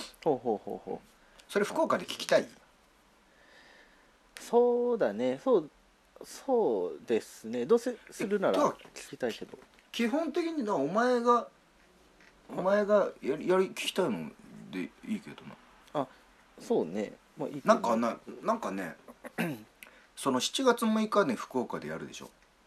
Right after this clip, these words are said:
Speaker 1: はいはい。
Speaker 2: で、そのフェス、フェスみたいなの出るんだけど、
Speaker 1: うん、はいはい。
Speaker 2: で、その、あの、仕切ってる一人の中の、あの、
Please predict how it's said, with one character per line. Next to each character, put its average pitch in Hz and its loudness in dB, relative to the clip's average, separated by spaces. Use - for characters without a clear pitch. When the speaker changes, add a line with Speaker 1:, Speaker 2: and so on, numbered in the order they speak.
Speaker 1:
は 151 2
い 117 2
は 104 0
い。 - 0
Speaker 2:
で、 - -6
そ 123 -4
の 110 -2
フ - -4
ェ 135 0
ス、 - -14
フ 135 -2
ェ - 0
ス - -4
み 135 -2
た 95 -6
い 78 -6
な 71 -8
の 73 -10
出 92 -6
る 78 -10
ん 69 -12
だ 65 -14
け - -18
ど、 - -10
Speaker 1:
う 139 -4
ん、 117 -4
は 101 -6
い - -6
は - -10
い。 - -20
Speaker 2:
で、 110 -12
そ 165 -2
の、 190 -2
あ 127 -2
の、 123 -4
仕 - -8
切 151 -4
っ - 0
て 120 -4
る 92 -4
一 - -6
人 107 -2
の 87 -6
中 80 -8
の、 76 -12
あ 73 -10
の、 73 -14